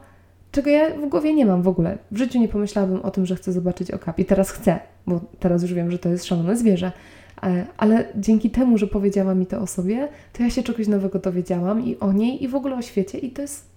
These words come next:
super ciekawe. Więc to jest kolejny dowód na to, jak ważne jest to, żebyśmy odkrywali takie różne swoje ciekawostki na swój temat i dzielili się nimi odważnie z innymi ludźmi. Więc tak już naprawdę, zmierzając do końca, przysięgam, obiecuję,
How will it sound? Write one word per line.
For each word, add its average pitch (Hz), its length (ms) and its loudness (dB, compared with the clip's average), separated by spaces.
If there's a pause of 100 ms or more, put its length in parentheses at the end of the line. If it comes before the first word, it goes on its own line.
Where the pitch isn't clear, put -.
super 208 320 -2
ciekawe. - 400 -12 (360)
Więc 214 180 -2
to 254 80 0
jest 240 180 -4
kolejny 240 280 2
dowód 196 280 0
na 190 120 2
to, 233 140 -4
jak 233 300 -2 (280)
ważne 285 420 2
jest 190 220 0
to, 196 120 0
żebyśmy 240 480 -2 (260)
odkrywali 277 540 -2
takie 208 260 2
różne 196 320 2
swoje 170 400 0 (240)
ciekawostki 196 580 0
na 165 100 0
swój 180 200 -4
temat 190 460 -4
i 220 40 -6
dzielili 233 440 2
się 180 160 -2
nimi 175 260 0
odważnie 175 420 0
z - 80 -4
innymi 165 300 -2
ludźmi. 185 380 -8 (1080)
Więc 247 220 0
tak 247 200 -2
już 247 200 -2
naprawdę, 196 420 2
zmierzając 175 480 0
do - 100 -8
końca, 180 480 -6
przysięgam, 180 500 -4
obiecuję, 180 540 -4